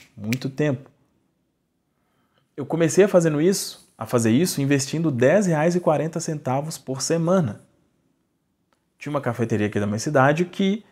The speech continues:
na minha cabeça, era a cafeteria dos ricos. Lá só vai quem é rico. Eu passava na porta, só via gente de terno, era próximo ao fórum, né? Então, na minha cabeça, eu falava, pô, advogado, juiz, rico, né? Cara, <laughs> nem, não necessariamente,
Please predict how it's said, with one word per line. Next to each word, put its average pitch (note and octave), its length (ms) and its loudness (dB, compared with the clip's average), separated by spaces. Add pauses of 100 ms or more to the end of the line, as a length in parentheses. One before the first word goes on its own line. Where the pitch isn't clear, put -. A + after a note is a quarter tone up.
(140)
na A#2 120 0
minha B2+ 140 6
cabeça, C#3+ 500 4
era A2+ 160 4
a - 20 -2
cafeteria C3+ 800 2 (200)
dos B2+ 160 -4
ricos. F#3 440 0 (180)
Lá A2+ 160 -2
só C3+ 120 0
vai B2 140 4
quem D#3+ 140 -2
é F3 40 2
rico. E3 260 2
Eu - 40 -6
passava A#2 320 -2
na B2+ 120 -2
porta, C3+ 440 0 (240)
só - 140 -4
via G#2 160 0
gente A2+ 260 -2
de A#2 100 0
terno, C3+ 380 2
era G#2+ 140 0
próximo A2+ 360 0
ao A#2+ 60 2
fórum, D#3 500 6 (300)
né? D3 240 -2 (240)
Então, C#3+ 280 2
na C#3 100 4
minha C3+ 120 4
cabeça, C#3 420 2
eu - 40 -4
falava, A2 220 -4
pô, C#3+ 220 -4
advogado, A#2+ 760 0
juiz, A2 560 0 (160)
rico, D3+ 400 2
né? A#2+ 220 -2 (680)
Cara, C3+ 300 -12 (460)
<laughs> - 1040 -10
nem, C#3 400 2
não F3+ 260 4
necessariamente, F3+ 840 0